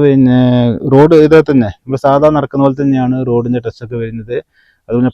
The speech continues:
പാർക്കിംഗ് ഒക്കെ നോക്കും. ഇപ്പൊ റോഡിൻ്റെ, കാറിൻ്റെ റോഡ് നോക്കുന്നത്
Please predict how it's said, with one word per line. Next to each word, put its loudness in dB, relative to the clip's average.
പാർക്കിംഗ് 0
ഒക്കെ -4
നോക്കും. -6
ഇപ്പൊ -4
റോഡിൻ്റെ, 2
കാറിൻ്റെ 2
റോഡ് 0
നോക്കുന്നത് 0